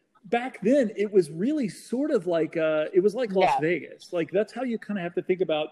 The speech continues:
Speaker 1: it was like Las Vegas in, on an island. And so you have to think about all of these horrified, uh, um, you know, Americans who were running this hotel, and then, and then Castro shows up.
Speaker 2: <laughs>
Speaker 1: But they had these, they had these giant photos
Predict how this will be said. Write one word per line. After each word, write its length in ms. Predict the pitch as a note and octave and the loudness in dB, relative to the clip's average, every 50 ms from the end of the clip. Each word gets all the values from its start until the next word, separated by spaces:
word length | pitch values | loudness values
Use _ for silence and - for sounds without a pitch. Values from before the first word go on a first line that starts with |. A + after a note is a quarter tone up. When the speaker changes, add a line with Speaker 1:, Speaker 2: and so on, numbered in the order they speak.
| - - - | -4 0 2
Speaker 1:
it 80 | F#3 E3+ | 4 4
was 140 | F#3+ F3+ | 4 2
like 180 | F#3+ G3 F3 - | 0 -4 -6 -4
Las 240 | F#3 F#3+ F#3 E3+ - | -4 -6 -6 -6 -4
Vegas 420 | - E3+ F3+ F#3 F3+ D#3 - - | -2 -2 -2 0 -2 -4 -4 -6
in, 120 | F3 D#3+ E3 | -10 -10 -8
on 160 | D#3+ E3 D3 | -6 -6 -6
an 80 | D3 C#3 | -6 -6
island. 400 | C#3 C#3+ D#3 D3 D3+ - - - _ _ - - - - - _ _ - | -6 -6 -8 -10 -10 -14 -16 -18 _ _ -20 -20 -20 -20 -20 _ _ -2
And 300 | - F#3 F#3+ F3+ - - | 0 0 0 0 -4 -2
so 120 | - - A3+ | 0 2 2
you 140 | G3 F#3+ | 2 2
have 120 | G3+ B3 C4 | 0 0 -2
to 80 | - B3 | -2 -2
think 180 | - A#3 A3+ | -4 -2 0
about 160 | - G#3+ F3+ - | 0 0 0 0
all 180 | - D#3+ F3+ A3 | 0 2 2 2
of 60 | A3 | 2
these 160 | G3+ F#3 - - - - | 0 -2 -4 -6 -4 2
horrified, 680 | F3 F3 G3 G#3 F3+ - - E3 D#3+ D#3+ D#3 D3+ D#3+ - - _ - | 4 4 4 4 2 0 -2 0 2 2 2 0 -2 -6 -12 _ -8
uh, 420 | D#3+ D3+ D3+ D#3+ D#3 D3+ D#3+ D#3+ D3+ C#3+ _ _ _ _ _ - - - | -8 -6 -6 -4 -6 -6 -6 -8 -10 -12 _ _ _ _ _ -16 -10 -8
um, 520 | D#3 D#3 D#3 C#3+ D3 C#3 C#3+ G#3+ A#3 - _ _ _ | -6 -6 -6 -6 -6 -6 -8 -8 -10 -10 _ _ _
you 120 | - E3 D3+ | -10 -6 -4
know, 220 | D3+ C#3+ C#3 D#3 - | -2 -2 -2 -2 -2
Americans 680 | F3 D#3+ D3+ E3 G3 A3 A#3+ G#3 - E3+ D#3+ D#3 C#3 - | 0 2 4 4 6 6 4 2 0 -2 -2 -4 -2 2
who 120 | - E3 E3+ | 4 6 6
were 180 | D#3 D#3 D#3 | 8 6 6
running 320 | D3 D3 D3+ G#3+ A3 F#3+ F3 | 6 6 6 6 6 6 4
this 180 | E3 D#3 - | 2 2 2
hotel, 400 | D#3+ D#3 D3+ - - G3+ G3+ F#3+ E3 | 2 2 2 4 4 4 4 4 2
and 160 | D#3 D#3 D#3 | 0 0 0
then, 200 | F#3+ F3+ F3+ - _ _ _ _ _ _ _ _ - | 0 0 0 -2 _ _ _ _ _ _ _ _ 2
and 120 | A3+ G#3 | 4 4
then 120 | A3+ G#3 F3+ | 4 4 2
Castro 380 | - - F3 F3+ F3+ - F#3+ F3 | 0 -2 -2 0 0 2 0 2
shows 280 | - - D#3 - - | 4 8 8 8 8
up. 100 | D#3 D3 D#3+ D#3+ | 8 6 6 6
Speaker 2:
<laughs> 40 | - - - - - - | 4 2 -6 -2 2 4
Speaker 1:
But 120 | A3+ G3+ | 4 4
they 80 | A#3+ G#3+ | 4 2
had 140 | A3+ C4 C#4 | 2 0 0
these, 280 | B3 E3+ - - A3+ - | 0 -2 -2 -4 -8 -2
they 120 | - G3 G3+ | 0 0 2
had 120 | A3 A#3+ | 0 0
these 220 | A3 A3 F#3 C#3 C3 | -2 -4 -4 -4 -6
giant 680 | - - - - F#3 F#3+ G3 A#3 B3+ B3 G#3+ F3 F3 | -12 -12 -2 2 2 2 4 2 0 0 -2 -4 -10
photos 760 | - - - - G3 G#3 A#3 A3+ G3 E3 E3 E3 D#3+ D#3 D#3 - | -16 -10 -2 2 4 4 4 4 4 2 2 0 -2 -4 -6 -10